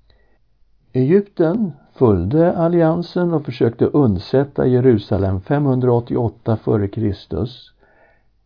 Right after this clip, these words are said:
Men de besegrades av Babel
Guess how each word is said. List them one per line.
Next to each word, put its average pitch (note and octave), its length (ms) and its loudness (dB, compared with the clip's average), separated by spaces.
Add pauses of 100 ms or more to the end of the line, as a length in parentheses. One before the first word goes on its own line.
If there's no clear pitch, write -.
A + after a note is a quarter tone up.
(340)
Men G2 500 0 (360)
de E2+ 200 -4
besegrades A#2+ 920 -2
av A2 120 -4
Babel F#2+ 560 -6